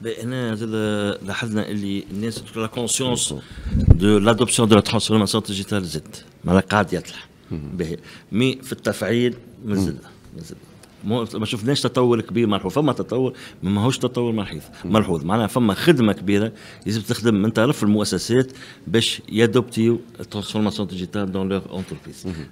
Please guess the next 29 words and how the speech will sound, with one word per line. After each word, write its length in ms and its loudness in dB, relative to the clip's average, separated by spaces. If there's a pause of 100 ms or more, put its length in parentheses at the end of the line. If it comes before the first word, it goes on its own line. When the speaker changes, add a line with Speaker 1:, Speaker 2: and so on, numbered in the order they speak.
Speaker 1:
دونك 180 -2
Speaker 2:
واللي 140 8
Speaker 1:
نحب 100 10
Speaker 2:
نحكيو 260 2
قطاع 560 -2
خاص 320 -4
وقطاع 360 -2
عام. 120 -2
Speaker 1:
قطاع 260 -8
خاص. 180 -8 (180)
Speaker 2:
خاطر 260 -4
انتوما 480 6
ت-، 160 -2
ت-، 160 -2
ت-، 180 -6
ت-، 340 -4 (120)
ت-، 260 -4 (140)
يحضروا 520 -4
معاكم 280 0
مع 60 -6
تري 160 -4
دي 200 0
اس 160 -6
سي 180 2
من 80 0
القطاع 280 -4
الخاص، 260 -6
قطاع 200 -8
العام. 160 -10